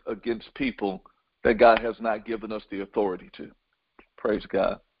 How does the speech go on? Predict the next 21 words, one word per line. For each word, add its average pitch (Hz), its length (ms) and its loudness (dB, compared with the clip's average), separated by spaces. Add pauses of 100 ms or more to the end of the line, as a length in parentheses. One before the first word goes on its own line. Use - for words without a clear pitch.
or 113 440 8
over, 110 420 0
or 95 260 -6
any 113 240 -4
rule 104 680 -4 (600)
to 104 200 2 (100)
govern, 120 360 8 (300)
praise 98 320 -4
God. - 340 -4 (880)
Um, 85 480 2 (2000)
and 107 200 0 (120)
so 104 380 10 (160)
we 117 140 -2
have 123 180 0
to 107 160 -14
stay 123 100 -16
away 110 280 -8
from 104 260 -16
judgment 101 480 -8
without 95 420 0
measure. 92 360 -8